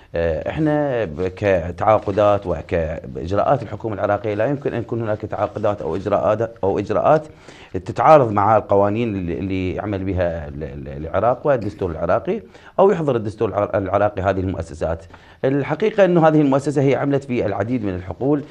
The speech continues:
سواء في العراق وكذلك خارج العراق. آه، ولا يو-، لا يوجد لدينا كمعلومة رئيسية أن هذه المؤسسة هي مؤسسة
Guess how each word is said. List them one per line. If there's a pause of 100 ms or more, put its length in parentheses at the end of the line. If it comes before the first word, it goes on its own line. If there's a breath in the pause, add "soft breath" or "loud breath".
(200 loud breath)
سواء
في
العراق
وكذلك
خارج
العراق. (440 loud breath)
آه،
ولا
يو-،
لا
يوجد
لدينا
كمعلومة
رئيسية
أن
هذه
المؤسسة
هي
مؤسسة